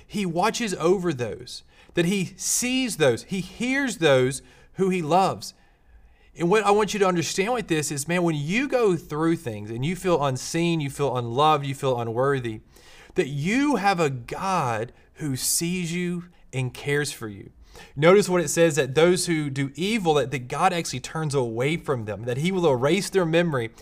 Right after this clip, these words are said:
that God's not helping those who do evil, but those that do good and are trying to live for him, that he's there for. And I love this right here, this promise that, you know, he goes from hearing and seeing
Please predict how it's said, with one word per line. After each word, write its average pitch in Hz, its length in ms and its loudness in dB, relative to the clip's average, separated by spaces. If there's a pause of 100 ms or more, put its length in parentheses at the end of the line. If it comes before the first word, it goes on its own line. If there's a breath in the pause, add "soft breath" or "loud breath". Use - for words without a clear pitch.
(640 loud breath)
that 135 180 0
God's 190 280 6
not 233 160 4
helping 202 360 2
those 131 460 0 (420)
who 175 180 0
do 143 240 -2
evil, 160 640 -2 (320)
but 160 200 0
those 190 260 6
that 160 300 0
do 147 160 0
good 185 640 6
and 147 180 -2
are 143 100 2
trying 175 280 2
to 147 80 6
live 170 220 4
for 190 140 -4
him, 156 160 0
that 139 120 0
he's 139 240 -4
there 143 180 4
for. 120 180 2
And 120 160 0
I 139 40 6
love 170 280 6
this 170 160 -2
right 143 120 0
here, 139 120 0
this 120 140 -6
promise 160 520 -2 (580 loud breath)
that, 156 400 2
you 170 80 -4
know, 165 100 4
he 165 80 2
goes 190 240 6
from 143 140 -2
hearing 196 460 2
and 139 120 0
seeing 165 720 -2